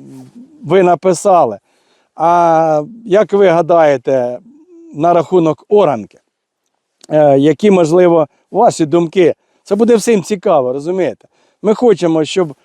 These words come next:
на нашому каналі після наших відеоматеріалів було дуже багато коментарів. Тільки нормальних, адекватних. Тому що, друзі, я розумію, що щас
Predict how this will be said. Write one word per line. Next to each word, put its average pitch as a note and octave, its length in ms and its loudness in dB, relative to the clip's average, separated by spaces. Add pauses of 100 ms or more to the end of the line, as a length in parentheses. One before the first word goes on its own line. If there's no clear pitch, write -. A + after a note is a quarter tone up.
(240)
на F#3+ 120 -2
нашому F#3+ 480 0
каналі G#3 480 2
після F3+ 340 -4
наших F3+ 380 -2
відеоматеріалів F#3+ 960 0 (420)
було G#3+ 240 0
дуже G3+ 340 0
багато F3+ 420 0
коментарів. D#3+ 680 -2 (360)
Тільки G3+ 260 0
нормальних, A#3 600 2
адекватних. F#3 720 -2 (920)
Тому A3+ 300 2
що, G#3+ 180 0
друзі, G3 400 2 (340)
я A3 140 2
розумію, A3 560 2
що E3+ 160 -2
щас F3+ 380 -2